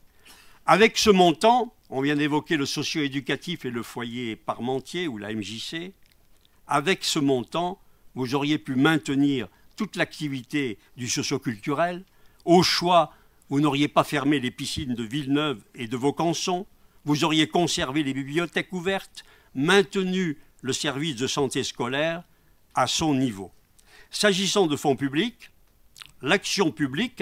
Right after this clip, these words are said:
engagée peut permettre de recouvrer ces montants en faisant condamner les responsables. Elle est donc indispensable. J'ajoute que la transparence est absolument nécessaire également. Il ne semble pas que vous ayez engagé,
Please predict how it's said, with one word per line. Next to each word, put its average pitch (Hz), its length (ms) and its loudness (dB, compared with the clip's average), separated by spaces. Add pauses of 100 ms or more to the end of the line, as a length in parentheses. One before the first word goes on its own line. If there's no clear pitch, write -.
engagée 135 640 2 (320)
peut 208 160 6
permettre 165 420 -2
de 165 80 -2
recouvrer 143 500 -2
ces 135 180 -2
montants 127 520 0 (360)
en 131 100 -4
faisant 147 320 0
condamner 131 420 2
les 156 100 2
responsables. 143 720 -2
Elle 135 180 -4
est 131 60 -4
donc 180 420 -2 (340)
indispensable. 143 920 -4 (840)
J'ajoute 139 680 0 (460)
que 123 80 -6
la 117 100 2
transparence 160 1040 2 (180)
est 127 160 -8
absolument 135 540 0
nécessaire 127 500 -4
également. 107 500 -4 (640)
Il 202 160 2
ne 202 80 6
semble 170 380 4
pas 139 180 2
que - 80 -12
vous 131 160 -6
ayez 135 140 0
engagé, 120 640 -2